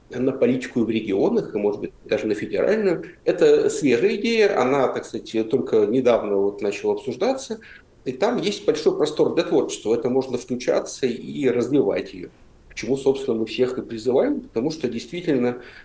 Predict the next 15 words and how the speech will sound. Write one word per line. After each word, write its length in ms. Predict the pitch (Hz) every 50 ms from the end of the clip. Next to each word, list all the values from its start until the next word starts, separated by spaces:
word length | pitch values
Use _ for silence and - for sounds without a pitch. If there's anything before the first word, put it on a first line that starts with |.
| - - -
э, 300 | - 113 120 123 123 123 120
мы 160 | 123 139 151
не 120 | 151 135
пишем 340 | - - 220 - - - 127
какой-то 360 | 127 127 127 135 123 123 -
идеальный 460 | 131 117 131 127 113 101 98 - 107
сценарий, 480 | 98 - - - 135 120 104 85 - - 85
мы 140 | 107 151 -
пытаемся 840 | - - 117 - - 151 175 165 160 - - 143 131 123 127 - - - - -
исходить 440 | - - - - 135 123 156 156 160
из 100 | 131 -
того, 200 | - 135 135 143
что 200 | 135 - - 131
можно 440 | 123 127 143 143 127 98 - 110 107
сделать. 540 | 98 - - - 226 285 285 180 - -